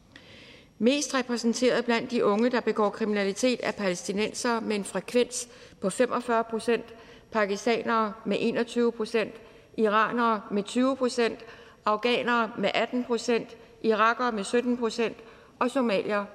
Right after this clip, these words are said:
med seksten procent. Tallene for perioden to tusind og femten til tyve viser ifølge forslagsstillerne et lille, lignende billede, dog med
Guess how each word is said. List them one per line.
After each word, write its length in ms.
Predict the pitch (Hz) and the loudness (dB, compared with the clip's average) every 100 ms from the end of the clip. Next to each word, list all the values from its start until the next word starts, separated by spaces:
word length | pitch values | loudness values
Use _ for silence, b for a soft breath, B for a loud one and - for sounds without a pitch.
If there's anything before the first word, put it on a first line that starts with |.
| - | -2
med 100 | 233 | -2
seksten 440 | 208 160 170 170 | 0 -4 -4 -12
procent. 480 | - 143 147 - - - - _ - B B B B B | -12 -6 -6 -8 -16 -20 -20 _ -20 B B B B B
Tallene 380 | - 254 269 277 | 0 0 0 -2
for 120 | 247 | -2
perioden 540 | - 214 208 208 247 | 0 0 2 2 2
to 200 | 247 247 | 2 0
tusind 360 | 240 233 214 214 | 2 -2 -2 -4
og 60 | 208 | 0
femten 420 | 226 226 247 240 | 0 0 0 -2
til 140 | 208 | -2
tyve 480 | - 233 240 269 302 - | -4 0 2 0 -2 -2
viser 320 | 220 226 233 | -2 0 0
ifølge 400 | 220 - 220 220 | 0 0 2 0
forslagsstillerne 880 | 226 220 233 233 233 214 220 208 - | 2 0 2 -2 0 0 0 -2 -4
et 120 | 190 | -4
lille, 320 | 190 226 247 - | 0 2 0 -2
lignende 400 | 208 240 254 254 | 0 2 4 0
billede, 420 | 247 196 202 233 - B B B - | 0 2 4 2 0 B B B 2
dog 200 | 208 220 | 4 6
med 100 | 226 | 2